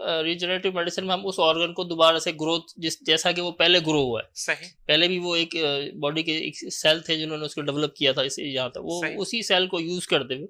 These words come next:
Speaker 2: सही।
Speaker 1: हम स्टेम सेल को यूज़ करते हुए जो कि उसकी, अ, कॉर्ड में होते हैं, मदर कॉर्ड में होते हैं, वहाँ से यूज़ करके उसको दोबारा रीग्रोथ कराते हैं।
Speaker 2: सही।
Speaker 1: उसमें जॉइंट्स, आपके हिप जॉइंट्स, आपका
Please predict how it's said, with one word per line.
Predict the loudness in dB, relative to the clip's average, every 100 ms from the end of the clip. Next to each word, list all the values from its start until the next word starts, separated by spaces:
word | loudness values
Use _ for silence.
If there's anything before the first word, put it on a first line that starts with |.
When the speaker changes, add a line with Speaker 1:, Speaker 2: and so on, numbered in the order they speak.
| _
Speaker 2:
सही। | -12 -8 -8 -8 -4
Speaker 1:
हम | -2
स्टेम | 2 0 2
सेल | -2
को | -2
यूज़ | -4 -4
करते | -4 -2
हुए | -4
जो | -4
कि | -6
उसकी, | -6 -6 -8
अ, | -10 -10 -8 -8 -12 -20 -20 -20 -20 -16 -14
कॉर्ड | -4 0 0 0
में | -6
होते | -4 -4
हैं, |
मदर | -2 0
कॉर्ड | 0 -2
में | -4
होते | -10 -8
हैं, | -6
वहाँ | -4
से | -6
यूज़ | -10 -8 -4
करके | -4 -4
उसको | -10 -8 -16 _ -20 -20 -4
दोबारा | 4 4 6
रीग्रोथ | 4 2 -2 -4 -6
कराते | -6 -6 -16
हैं। | -12
Speaker 2:
सही। | -8 -6 -8 _ -10
Speaker 1:
उसमें | -10 -6 -4
जॉइंट्स, | 2 2 2 -2 -4 -8 -12 _ -20 _ -2
आपके | -2 -2 -2
हिप | -4
जॉइंट्स, | 0 -2 -2 -4
आपका | -2 -2 0 0 0 -6